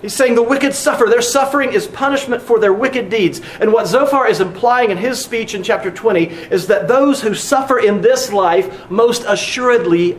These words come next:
are wicked. Now, there, there is a form of this that, that has entered into the church. Not necessarily this church, but you've probably heard this. You might have even believed it at one point.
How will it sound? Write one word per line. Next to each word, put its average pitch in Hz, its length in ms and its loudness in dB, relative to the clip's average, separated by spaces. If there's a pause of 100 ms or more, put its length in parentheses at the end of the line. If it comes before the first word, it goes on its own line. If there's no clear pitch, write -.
are 143 380 -4 (280)
wicked. 151 460 -4 (1500)
Now, 214 120 -2
there, 277 240 2
there 262 180 4
is 240 140 0
a 196 60 2
form 285 420 2
of - 160 0
this 147 220 2
that, 185 120 -4
that 180 140 2
has 175 160 -2
entered 240 320 2
into 214 360 2
the 156 120 -4
church. - 760 -2 (1700)
Not 240 360 -2
necessarily 247 760 2
this 151 220 -2
church, 151 340 -2
but 240 160 -6
you've 277 140 -6
probably 226 340 2
heard 254 240 0
this. 190 160 0
You 233 80 -4
might 220 140 2
have 196 100 2
even 180 220 2
believed 190 340 -2
it 277 80 0
at 226 140 0
one 131 160 -6
point. - 500 -12